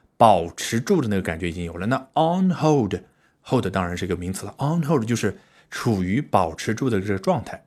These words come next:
那一个人的项目被处于保持住的状态，你觉得代表是什么？就是被搁置了呗。也就是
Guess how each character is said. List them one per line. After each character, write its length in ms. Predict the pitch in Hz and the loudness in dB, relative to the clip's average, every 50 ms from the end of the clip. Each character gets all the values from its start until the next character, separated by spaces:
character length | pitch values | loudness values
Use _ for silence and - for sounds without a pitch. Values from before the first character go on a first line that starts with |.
| _ _ _ - | _ _ _ 0
那 260 | 151 139 120 110 107 | 2 4 4 4 2
一 160 | 104 104 110 | 0 -2 0
个 120 | 143 160 | 0 2
人 160 | 135 107 104 117 | 2 2 2 2
的 120 | 120 107 | 2 0
项 380 | - - - - 175 170 143 117 | 0 -2 -2 2 2 4 4 2
目 240 | 98 85 80 - - - - - - - _ _ | 2 0 -2 -6 -12 -20 -20 -20 -20 -20 _ _
被 400 | - 233 233 214 143 107 95 - - - | 8 10 10 10 10 6 4 -2 -10 -12
处 260 | - - - 90 92 | -8 -4 -2 0 0
于 80 | 101 | 0
保 380 | 113 - - 98 92 85 82 80 | 0 2 2 4 4 4 2 -2
持 160 | - - 110 | -8 -8 -4
住 120 | 117 139 143 | -2 0 2
的 120 | 135 123 | 2 0
状 280 | 127 - 202 196 165 117 | 0 0 0 0 0 0
态， 220 | - 92 80 80 | -2 -6 -8 -8
你 120 | 85 92 85 | -8 -8 -6
觉 120 | - 90 | -4 -6
得 80 | - 113 | -6 -4
代 140 | 110 113 98 | -2 -2 -2
表 160 | - 73 71 | -2 -4 -8
是 120 | - 87 | -6 -4
什 120 | - - - | -6 -6 -6
么？ 80 | - - - _ _ _ _ _ | -10 -20 -20 _ _ _ _ _
就 120 | - 104 | -6 -6
是 120 | 98 - 85 | -6 -4 -6
被 280 | - _ - 151 127 | -6 _ 0 0 0
搁 320 | 107 - - - 156 165 160 | -2 -4 -2 2 2 2 2
置 160 | 160 - 180 | 2 2 2
了 100 | 160 131 | 4 4
呗。 280 | 113 117 113 113 117 113 - _ - - - - - | 4 4 2 2 0 -4 -10 _ -20 -20 -20 -8 -2
也 140 | - 107 107 | 2 4 6
就 120 | 131 131 | 6 6
是 320 | 127 - 113 101 92 - | 6 6 6 4 4 0